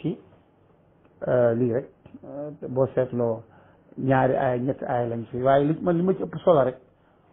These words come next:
mooy aaya bu ñu jàll rek nañ xam, euh, naxu beeg balaaxa beeg lépp rek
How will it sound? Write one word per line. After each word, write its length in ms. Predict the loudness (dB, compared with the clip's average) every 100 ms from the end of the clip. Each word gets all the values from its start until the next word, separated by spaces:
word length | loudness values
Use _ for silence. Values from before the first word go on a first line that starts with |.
| _ -6
mooy 180 | -4 0
aaya 260 | 4 4 2
bu 120 | -2
ñu 140 | -2 -4 -8 -2 2
jàll 180 | 2 2
rek 80 | -8 -14 _ -20 -18 -8
nañ 160 | -8 -4
xam, 260 | -6 -6 -10 -14 -20 _ _ _ _ _ -20 -8
euh, 260 | -6 -2 2
naxu 380 | 2 2 -2 -2
beeg 180 | -4 -6 -4
balaaxa 540 | 2 4 4 2 -2
beeg 200 | -4 -8 -12 _ _ _ _ _ _ _
lépp 320 | 0 0 0 -2
rek 180 | -4